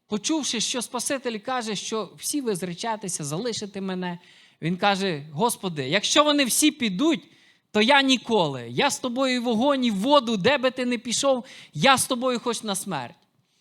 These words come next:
І Христос йому каже, що не заспіває півень,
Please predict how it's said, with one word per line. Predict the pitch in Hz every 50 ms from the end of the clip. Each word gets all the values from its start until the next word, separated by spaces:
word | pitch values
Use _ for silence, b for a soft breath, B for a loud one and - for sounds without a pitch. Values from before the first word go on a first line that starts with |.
| _ _ _ _ _ _ _
І | - 147
Христос | - 190 185 185 - 269 262 -
йому | 269 247 240 226
каже, | - 226 214 190 165 127
що | 120 - - - 185 185 170 151 135 - _ _ _ _ _ _ _ _ _ _ _ _ _ _ _ _ _ -
не | 151 147 160
заспіває | 175 175 - - 226 233 233 233 226 220 208 202 185 160
півень, | - - 214 247 233 208 170 139 123 120 135